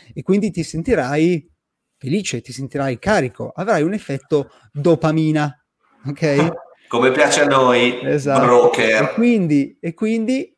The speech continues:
Speaker 1: poi passerai al successivo e poi passerai al successivo. Quindi col metodo snowball hai, eh, più soddisfazione perché prima estingui il debito più piccolo, prima ti senti che riesci a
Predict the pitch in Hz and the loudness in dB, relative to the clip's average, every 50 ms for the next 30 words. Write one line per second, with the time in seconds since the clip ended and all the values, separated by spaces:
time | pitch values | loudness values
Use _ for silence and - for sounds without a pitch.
0 | _ _ - 151 139 135 - 135 - - 143 131 127 123 127 - 180 - - 330 | _ _ 0 0 0 0 -2 -6 -6 -4 -6 -4 -4 -6 -8 -10 -10 -8 -10 -10
1 | - - - 131 127 120 131 - - 135 - - 139 139 139 143 143 - - 139 | -10 -10 -10 -10 -10 -10 -10 -12 -10 -12 -6 -4 -4 -2 -2 -4 -6 -6 -6 -4
2 | 123 127 123 - - 139 - 151 - - - - 117 117 - 120 - _ _ _ | -4 -4 -6 -6 -10 -10 -10 -10 -10 -10 -10 -10 -10 -10 -10 -14 -14 _ _ _
3 | _ - - - - _ _ _ _ 175 170 156 139 127 - _ _ _ _ - | _ -20 -20 -20 -20 _ _ _ _ 2 2 4 2 0 -2 _ _ _ _ -2
4 | 147 156 180 202 196 190 165 170 156 143 202 220 202 208 202 208 220 247 262 302 | 0 2 2 0 0 0 -2 -2 0 0 -2 0 4 4 6 6 6 4 2 -4
5 | - _ _ _ _ _ _ _ _ _ _ 151 156 156 147 139 127 120 117 104 | -8 _ _ _ _ _ _ _ _ _ _ -2 0 0 2 0 0 -2 -6 -10
6 | _ _ _ _ _ _ _ _ _ _ - - 127 123 120 117 117 120 _ _ | _ _ _ _ _ _ _ _ _ _ -12 -8 -6 -6 -4 -6 -6 -8 _ _
7 | - 226 214 - - 165 160 156 - - 156 - - - - 143 139 160 202 202 | -4 -4 -4 -2 -2 -4 -4 -4 -4 -6 -8 -6 -4 -2 0 0 0 0 -2 -4
8 | - 147 - - 131 _ - 165 170 151 143 143 - - - 151 151 147 131 127 | -6 -6 -6 -6 -8 _ -4 -4 -2 -2 -2 -6 -6 -6 -4 -4 -4 -2 -4 -6
9 | 120 113 - - 120 117 135 135 131 143 - 143 - 240 226 - 151 139 _ - | -6 -8 -10 -14 -8 -4 -4 -2 -2 -4 -6 -6 -8 -8 -4 -4 -6 -6 _ -2
10 | 175 175 190 202 196 - - - _ _ _ _ _ _ _ _ _ _ _ 185 | 0 0 0 0 -2 -10 -20 -20 _ _ _ _ _ _ _ _ _ _ _ 2
11 | 202 196 190 175 156 151 185 170 - - 156 160 160 170 180 - 156 143 135 143 | 2 4 4 2 2 0 -2 -8 -2 0 0 0 0 -2 -4 -2 -2 0 2 2
12 | 147 151 - - - 156 139 135 135 135 | 0 0 -2 -4 -2 0 0 0 -2 -4